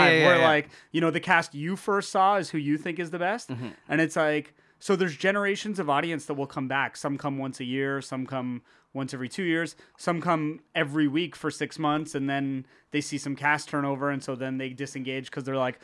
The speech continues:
Speaker 1: "Well, these, these new people aren't the people I was used to."
Speaker 2: How much
Speaker 1: And
Speaker 2: of a turnover do you do every two years? Is it a full turnover,
Speaker 1: No,
Speaker 2: or
Speaker 1: it's very fluid. So, you know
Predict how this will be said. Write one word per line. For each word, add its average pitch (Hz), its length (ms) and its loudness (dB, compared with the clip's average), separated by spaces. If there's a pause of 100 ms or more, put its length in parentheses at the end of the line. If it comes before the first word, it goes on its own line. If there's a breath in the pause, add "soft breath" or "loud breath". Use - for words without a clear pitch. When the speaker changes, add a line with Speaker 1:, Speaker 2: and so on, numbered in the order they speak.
(140 loud breath)
Speaker 1:
"Well, 151 100 -2
these, 175 180 -2
these 165 160 -4
new 196 140 2
people 160 240 0
aren't 151 180 2
the 160 60 -2
people 143 300 -2
I 135 160 2
was 135 180 -4
used 120 200 -10
to." - 40 -10
Speaker 2:
How - 80 0
much 202 200 2
Speaker 1:
And 165 80 -4
Speaker 2:
of 170 60 -4
a - 20 -12
turnover 175 400 0
do 151 60 2
you 147 60 2
do 151 140 2
every 139 180 2
two 147 140 -6
years? 135 560 -2
Is 123 140 -8
it 127 180 -8
a 120 80 -4
full 160 300 0
turnover, 202 580 2
Speaker 1:
No, 185 240 4
Speaker 2:
or 190 60 2
Speaker 1:
it's - 140 -4
very 202 380 4
fluid. 131 880 -2
So, 139 600 2
you 160 100 -2
know 147 320 2